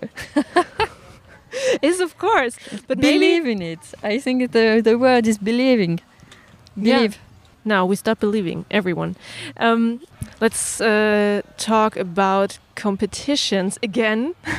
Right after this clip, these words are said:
Speaker 2: <laughs>
Speaker 1: Sure.
Speaker 2: Did you immediately enjoy competitions at the first competition you've been?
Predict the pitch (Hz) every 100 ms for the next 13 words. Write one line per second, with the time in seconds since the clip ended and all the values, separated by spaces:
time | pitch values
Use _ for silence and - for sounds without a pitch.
0 | - 247 - - - 254 330 202 - 277
1 | 294 - 247 233 - 226 220 247 311 330
2 | 330 - 269 269 262 269 - - 233 220
3 | 226 226 240 247 226 220 226 - 190 -
4 | - - 220 - 226 214 - 220 208 196
5 | - 196 185